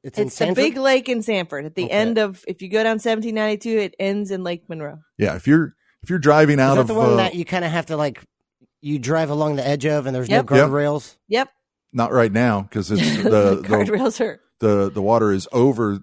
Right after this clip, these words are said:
Speaker 3: the, usually there's about an eight-foot, uh, seawall there,
Speaker 2: Mm-hmm.
Speaker 3: you know, where the, the river, and the, so Lake Monroe is part of the Saint Johns River. And it, usually there's about an eight-foot seawall there. Right now, the water is at least a foot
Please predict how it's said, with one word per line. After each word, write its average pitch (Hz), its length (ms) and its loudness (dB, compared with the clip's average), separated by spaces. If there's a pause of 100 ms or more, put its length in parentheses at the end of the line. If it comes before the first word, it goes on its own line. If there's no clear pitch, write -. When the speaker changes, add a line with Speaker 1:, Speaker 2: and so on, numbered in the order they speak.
Speaker 3:
the, 95 460 -6 (200)
usually 190 360 -4
there's 135 180 0
about 107 220 0
an 98 100 -6
eight-foot, 123 640 -2 (540)
uh, 98 260 -4
seawall 107 440 0
there, 87 140 -4
Speaker 2:
Mm-hmm. 92 260 -10
Speaker 3:
you 104 80 -2
know, 90 80 -2
where 95 100 -2
the, 95 180 -4
the 98 140 -6
river, 104 380 0
and 101 120 -4 (180)
the, 110 200 -10 (140)
so 113 100 -4
Lake 147 260 0
Monroe 113 280 0
is 95 80 -2
part 104 220 0
of 98 60 -2
the 90 60 -4
Saint 90 220 -10
Johns 87 260 -12
River. 85 260 -10 (380)
And 110 200 -2
it, 110 120 0
usually 127 260 2
there's 107 180 2
about 101 180 -2
an 92 80 -6
eight-foot 107 520 -4
seawall 107 440 -2
there. 87 240 -4
Right 95 220 -4
now, 104 160 0
the 95 80 2
water 98 360 2
is 92 140 -2
at 101 120 -8
least 113 260 -8
a 101 60 -8
foot - 260 -6